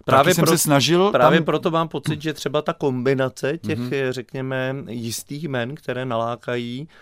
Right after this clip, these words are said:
Speaker 1: vzhledem k nějakým objevům, že by byl možná dobrý koktejl.
Speaker 2: Eh, tak my tam máme taky koktejl, není to jako v hlavních, eh, postavách, ale v nějakých vedlejších postavách tam jsou s-, eh,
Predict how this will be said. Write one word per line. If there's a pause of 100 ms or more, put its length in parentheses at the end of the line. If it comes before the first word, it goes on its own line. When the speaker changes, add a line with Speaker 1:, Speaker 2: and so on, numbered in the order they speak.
(180)
Speaker 1:
vzhledem
k
nějakým
objevům,
že
by
byl
možná
dobrý
koktejl.
Speaker 2:
Eh,
tak
my
tam
máme
taky
koktejl,
není
to
jako
v
hlavních,
eh,
postavách,
ale
v
nějakých
vedlejších
postavách
tam
jsou
s-,
eh,